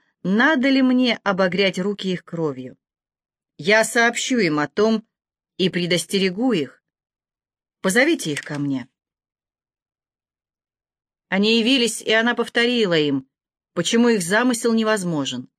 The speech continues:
Говорила она с ними так просто и деловито, как будто ей никогда и в голову не приходило, что кто-нибудь может усомниться в ее словах. Как сказано, так и будет.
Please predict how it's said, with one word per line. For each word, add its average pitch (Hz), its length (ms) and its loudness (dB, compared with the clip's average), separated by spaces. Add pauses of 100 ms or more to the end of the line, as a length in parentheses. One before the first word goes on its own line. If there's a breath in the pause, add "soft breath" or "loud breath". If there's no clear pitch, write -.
(800)
Говорила 269 500 2
она 254 160 2
с 233 120 -4
ними 240 180 2
так 247 280 -2
просто 254 360 -2
и 226 60 2
деловито, 226 680 0 (500 soft breath)
как 143 160 -10
будто 233 280 -2
ей 254 160 2
никогда 247 460 2
и 254 40 2
в 208 100 -6
голову 320 380 0
не 302 120 4
приходило, 240 720 0 (260 soft breath)
что - 240 -2
кто-нибудь 240 440 2
может 233 320 0
усомниться 233 720 0
в 143 40 -2
ее 143 240 -4
словах. 143 560 -6 (840)
Как 214 200 0
сказано, 247 520 2
так 269 200 0
и 277 60 0
будет. 240 440 -4